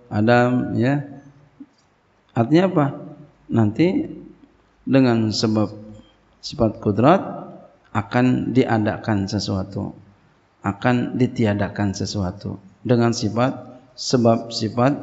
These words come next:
kudrat, gitu, atau iroda.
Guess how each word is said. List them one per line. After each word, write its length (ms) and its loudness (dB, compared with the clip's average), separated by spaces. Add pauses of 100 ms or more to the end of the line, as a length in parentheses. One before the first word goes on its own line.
(260)
kudrat, 440 0 (440)
gitu, 320 -4 (400)
atau 480 0
iroda. 480 -4